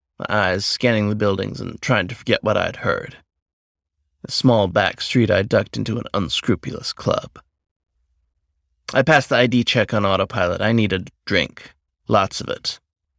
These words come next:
I made it to the bar, ordered some of their strongest eau de vie, and started drinking. Wasn't glamorous, but it was numbing, and that's what I needed.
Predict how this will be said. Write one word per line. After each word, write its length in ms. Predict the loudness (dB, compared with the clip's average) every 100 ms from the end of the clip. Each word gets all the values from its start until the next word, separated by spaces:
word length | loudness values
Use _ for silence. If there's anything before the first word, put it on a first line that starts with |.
| _ _ -2
I 100 | 2
made 180 | 2 0
it 80 | -2
to 60 |
the 100 | -2
bar, 320 | 2 6 6 6
ordered 320 | 4 2 2
some 140 | 2
of 40 | 4
their 120 | 2
strongest 580 | 2 2 2 2 -2 0
eau 100 | 2
de 140 | 2 2
vie, 360 | 0 0 0
and 160 | -2 -4
started 460 | 0 0 0 -4 -6
drinking. 500 | -4 -4 -4 -12 -14 -16 _ _ _ _
Wasn't 380 | -4 -2 -2 -6
glamorous, 540 | 0 2 4 2 0
but 140 | -2 -2
it 40 |
was 180 | -2 -2
numbing, 440 | 2 4 4 4
and 80 | 2
that's 200 | 0 0
what 120 | 0
I 160 | 2 2
needed. 560 | 0 -2 -2 -6 -12